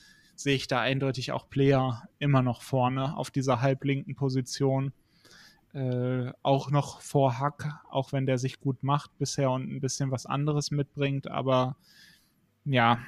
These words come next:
mm, ich glaub, so ein Player könnte halt auch sehr, sehr, sehr, sehr gut funktionieren mit so einem Ulrich oder Netz, die sie dann endlich ihn noch mal da überlaufen. Mit Bensebaini stand er sich eher immer so ein bisschen auf den Füßen, hatte ich so das Gefühl.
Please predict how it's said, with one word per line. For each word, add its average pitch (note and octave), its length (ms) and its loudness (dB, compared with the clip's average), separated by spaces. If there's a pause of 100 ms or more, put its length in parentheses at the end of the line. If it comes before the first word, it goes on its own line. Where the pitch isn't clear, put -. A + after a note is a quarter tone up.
(440)
mm, B2+ 360 2
ich - 140 -6
glaub, C3+ 160 4
so C#3 100 4
ein C3 80 4
Player C#3+ 400 8
könnte C3 300 0
halt B2+ 160 2
auch B2 140 -8
sehr, C3+ 380 4
sehr, B2+ 240 2
sehr, B2+ 260 2
sehr B2+ 220 0
gut C#3 240 2
funktionieren C#3 640 4
mit B2+ 100 0
so C#3 140 2
einem C3+ 120 2
Ulrich D3 520 4
oder C3+ 180 2
Netz, C3 400 0
die C3+ 140 2
sie B2 140 -2 (300)
dann C3+ 200 4
endlich C#3 400 0
ihn D3 100 0
noch B2+ 160 0
mal C3 200 4
da B2+ 140 4
überlaufen. C3 760 4
Mit B2+ 160 0
Bensebaini C3+ 720 4
stand C3+ 320 2
er C#3 80 4
sich B2+ 200 -2
eher C3+ 300 4
immer C3 160 2
so C3 100 2
ein B2+ 100 0
bisschen C3+ 280 -2
auf A#2 160 0
den C3 80 -4
Füßen, D3+ 460 0
hatte C#3+ 180 -2
ich D3+ 80 -6
so D3 140 -2
das C#3 180 -2
Gefühl. C#3+ 480 -2